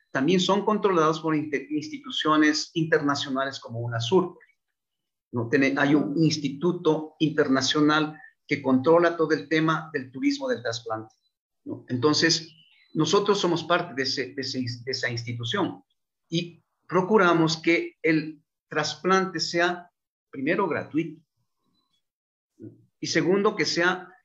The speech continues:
bajo los lineamientos de la ética, pero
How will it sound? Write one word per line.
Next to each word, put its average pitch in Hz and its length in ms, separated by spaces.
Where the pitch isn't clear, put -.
bajo 156 540
los 143 300
lineamientos 165 1000
de 143 100
la 127 160
ética, 175 600
pero 147 380